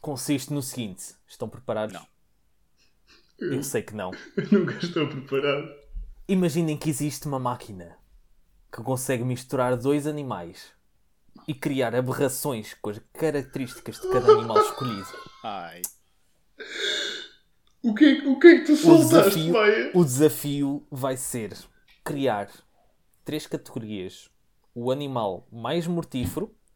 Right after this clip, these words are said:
Speaker 3: Oh, não.
Speaker 1: O animal mais fofinho.
Speaker 2: Uhum, uhum.
Speaker 1: Não é de fufa, é de
Speaker 2: Uhum.
Speaker 1: fofinho, de fofo,
Speaker 2: Não,
Speaker 1: tá bem?
Speaker 2: tu
Speaker 1: Ok.
Speaker 2: disseste o que disseste, eu interpretei como interpretei.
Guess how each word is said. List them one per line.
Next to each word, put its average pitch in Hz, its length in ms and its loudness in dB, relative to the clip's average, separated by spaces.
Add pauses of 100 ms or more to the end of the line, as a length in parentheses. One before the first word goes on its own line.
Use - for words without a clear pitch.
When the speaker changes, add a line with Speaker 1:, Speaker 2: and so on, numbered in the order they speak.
(440)
Speaker 3:
Oh, 139 120 -2
não. 113 320 -6 (500)
Speaker 1:
O 139 140 0
animal 143 540 0
mais 160 240 -6
fofinho. 120 640 -10 (360)
Speaker 2:
Uhum, 117 120 -20 (260)
uhum. 120 240 -20 (960)
Speaker 1:
Não 117 160 -8
é 127 60 -4
de 127 80 -10
fufa, 120 480 -8
é 117 160 -6
de 117 80 -10
Speaker 2:
Uhum. 127 60 -14
Speaker 1:
fofinho, 127 380 -8
de 113 160 -8
fofo, 95 400 -12
Speaker 2:
Não, 113 140 -10
Speaker 1:
tá 98 60 -10
bem? 104 120 -8
Speaker 2:
tu 120 40 -14
Speaker 1:
Ok. 131 100 -4
Speaker 2:
disseste 147 260 -6
o - 20 -14
que - 60 -20
disseste, - 380 -6
eu 160 60 -10
interpretei - 360 -10
como 170 160 -14
interpretei. - 420 -10